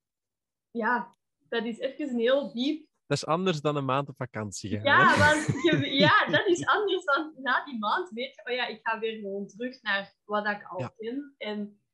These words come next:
Speaker 2: Ja.
Speaker 1: maar ja, dit was, ja, wij, wij woonden alleen. Oké, ja, ik, we moeten de huur wel betalen en, ehm,
Speaker 2: Absoluut.
Speaker 1: oké, we hebben spaargeld, maar... Hè, ehm,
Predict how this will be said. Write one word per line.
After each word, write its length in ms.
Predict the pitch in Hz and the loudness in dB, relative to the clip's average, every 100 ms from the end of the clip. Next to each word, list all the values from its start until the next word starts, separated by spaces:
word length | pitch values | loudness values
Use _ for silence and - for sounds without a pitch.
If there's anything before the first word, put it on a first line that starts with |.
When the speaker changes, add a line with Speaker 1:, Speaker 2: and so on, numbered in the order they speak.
| _ | _
Speaker 2:
Ja. 140 | - 214 | -12 -6
Speaker 1:
maar 120 | 208 | -2
ja, 200 | 262 196 | -2 -2
dit 220 | 247 247 | -6 -6
was, 260 | 196 226 220 | -4 -4 -2
ja, 220 | 233 208 | -2 -2
wij, 400 | 202 190 190 - 185 | 0 -2 -2 -10 _
wij 160 | 185 180 | -10 -8
woonden 340 | 185 202 196 | -8 -8 -8
alleen. 560 | 175 180 190 269 311 - _ - | -8 -6 -6 -6 -8 -12 _ -20
Oké, 220 | 185 233 | -14 -6
ja, 160 | 226 | -4
ik, 300 | 190 190 196 196 | -4 -6 -14 -12
we 80 | |
moeten 260 | 196 196 196 | -10 -10 -8
de 60 | 175 180 | -8 -6
huur 220 | 233 240 | -6 -4
wel 200 | 247 254 | -4 -4
betalen 640 | 240 - 233 254 302 285 | -6 -4 -4 -4 -4 -6
en, 240 | 247 208 208 | -6 -6 -6
ehm, 360 | 190 185 180 185 185 _ | -6 -6 -6 -10 -16 _
Speaker 2:
Absoluut. 580 | - 107 - 147 202 180 | -20 -20 -14 -4 -4 -4
Speaker 1:
oké, 120 | - _ - | -8 _ -10
we 100 | 196 | -10
hebben 180 | 170 | -10
spaargeld, 580 | - 165 190 226 269 262 | -14 -6 -6 -4 -4 -6
maar... 320 | 208 185 262 220 | -6 -4 -4 -4
Hè, 140 | 277 - _ _ _ | -10 -12 _ _ _
ehm, 480 | - 202 190 185 180 | -2 0 2 0 -2